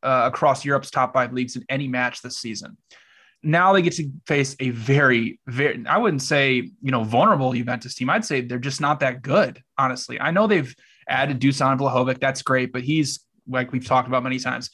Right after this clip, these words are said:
he's drastically overperforming. And Juventus, when they have to play against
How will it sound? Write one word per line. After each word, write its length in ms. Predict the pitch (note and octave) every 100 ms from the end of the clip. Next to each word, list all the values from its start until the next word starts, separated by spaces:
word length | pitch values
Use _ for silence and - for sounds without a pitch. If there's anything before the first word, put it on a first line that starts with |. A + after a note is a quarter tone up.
| _ _
he's 220 | - C#3 C#3
drastically 640 | C3 C3 C3 C3 - B2+
overperforming. 800 | C3+ B2 A#2+ A#2+ - D#3 B2+ B2 - _ -
And 140 | D3+
Juventus, 720 | D3 C#3 B3 B3+ C3 B2 - - _ _ _ _ _ -
when 160 | D#3
they 140 | G3+ D#4+
have 260 | F4 D#4+
to 80 | G3+
play 360 | - G3 F#3+ D#3
against 460 | D3+ D#3 C3+ -